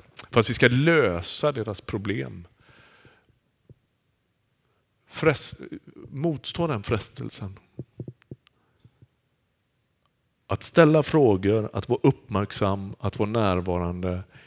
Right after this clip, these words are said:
kanske är precis det folk behöver. Jag tror dessutom att den här vänligheten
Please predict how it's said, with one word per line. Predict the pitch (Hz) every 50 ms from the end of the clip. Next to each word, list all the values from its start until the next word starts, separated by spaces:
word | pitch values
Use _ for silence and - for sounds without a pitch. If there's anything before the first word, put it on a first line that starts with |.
| - - - -
kanske | - - 156 147 - 151 123
är | 107
precis | - - 110 - - 123 131 - -
det | - 131 110
folk | - - 117 104 101 - -
behöver. | - 92 98 90 85 85 95 107 110 107 - - - -
Jag | - 135 135
tror | - 160 135
dessutom | 147 135 - - 127 123 120 117 - 117 107
att | 110 110 -
den | - 117 117
här | 120 104
vänligheten | 104 113 120 127 160 170 143 107 95 90 87 85 90 92 87 98 92 87 - - - - 139 139 113 101